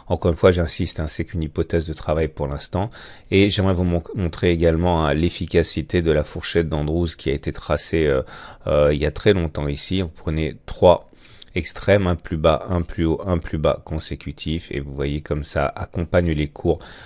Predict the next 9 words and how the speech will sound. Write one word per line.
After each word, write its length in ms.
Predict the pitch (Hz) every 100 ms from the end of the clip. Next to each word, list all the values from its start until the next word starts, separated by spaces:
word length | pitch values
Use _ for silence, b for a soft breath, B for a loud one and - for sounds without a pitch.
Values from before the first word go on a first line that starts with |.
| B -
de 120 | 87
manière, 500 | 85 85 82 85 80
euh, 640 | 78 76 73 69 65 50 50 -
euh, 260 | 78 90 98 -
parfaite, 480 | 87 - - 101 -
hein, 180 | 80 82
ici, 360 | 78 - - 101
vous 80 |
voyez. 240 | 131 71